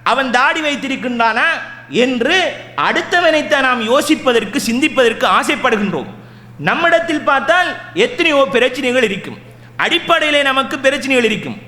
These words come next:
இப்படியாக நாம் வாழக்கூடிய நாம் இந்த பயிற்சிகளை பெறுவதாக இருந்தால், இப்படியான சிந்தனைகளை நமக்கு மத்தியில் வளர்ப்பதாக இருந்தால்,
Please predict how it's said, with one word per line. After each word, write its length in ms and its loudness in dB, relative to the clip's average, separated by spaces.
இப்படியாக 580 2
நாம் 260 0
வாழக்கூடிய 540 0
நாம் 300 0
இந்த 400 2
பயிற்சிகளை 720 2
பெறுவதாக 520 2
இருந்தால், 380 -2
இப்படியான 600 2
சிந்தனைகளை 540 0
நமக்கு 320 -2
மத்தியில் 400 -2
வளர்ப்பதாக 500 0
இருந்தால், 400 -2